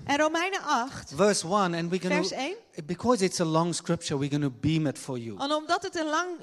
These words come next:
Speaker 1: gedeelte is, gaan we het voor je beameren.
Speaker 2: And, uh, because my daughter said, "Daddy,
Speaker 1: Want mijn dochter zei, "Papa,
Speaker 2: you are boring."
Speaker 1: je bent een beetje saai."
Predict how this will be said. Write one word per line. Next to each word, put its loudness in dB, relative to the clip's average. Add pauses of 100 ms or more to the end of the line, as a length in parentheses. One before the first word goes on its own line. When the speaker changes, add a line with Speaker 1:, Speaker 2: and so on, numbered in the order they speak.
Speaker 1:
gedeelte -4
is, -4
gaan -2
we -4
het -4
voor -2
je -2 (120)
beameren. -8 (280)
Speaker 2:
And, -2
uh, -2 (840)
because -4
my -2
daughter 0
said, -6
"Daddy, -4 (360)
Speaker 1:
Want -12
mijn -8
dochter -10
zei, -6
"Papa, -8 (280)
Speaker 2:
you -4
are 0
boring." -6 (180)
Speaker 1:
je -16
bent -10
een -18
beetje -10
saai." -10